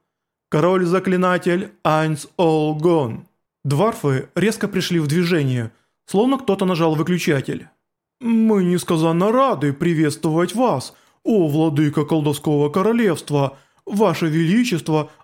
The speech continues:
Айнс Олгон. Не желаете ли сесть? А вон там может разместиться ваша достопочтенная свита".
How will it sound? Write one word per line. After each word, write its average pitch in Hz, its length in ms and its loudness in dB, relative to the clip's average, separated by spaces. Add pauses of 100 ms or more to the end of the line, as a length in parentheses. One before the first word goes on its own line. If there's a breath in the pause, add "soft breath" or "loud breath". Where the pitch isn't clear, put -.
Айнс 160 480 0
Олгон. 170 880 0 (480)
Не 285 140 0
желаете 170 540 0
ли 175 120 2
сесть? 190 560 -2 (500 loud breath)
А 165 100 2
вон 160 240 0
там 254 340 0
может 170 420 0
разместиться 214 800 -2 (180 loud breath)
ваша 165 460 0
достопочтенная 175 1040 -2
свита". 160 720 -4